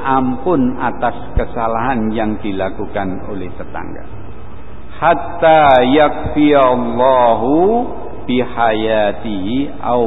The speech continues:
mautin, sehingga Allah memberikan kehidupan kepada orang yang berbuat jahat itu, atau memberikan kematian kepada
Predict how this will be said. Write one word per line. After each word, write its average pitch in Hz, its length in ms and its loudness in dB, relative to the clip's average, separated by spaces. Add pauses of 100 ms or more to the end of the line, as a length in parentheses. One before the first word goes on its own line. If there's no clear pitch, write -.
(120)
mautin, 101 960 -4 (2250)
sehingga 151 480 6
Allah 151 640 4 (1080)
memberikan 147 1200 4
kehidupan 123 1000 2
kepada 113 680 2
orang 120 480 2
yang 113 320 -2
berbuat 104 560 -2
jahat 95 560 -4
itu, 190 320 -6 (240)
atau 127 320 0
memberikan 135 1040 0
kematian 156 1040 -2
kepada 110 600 -2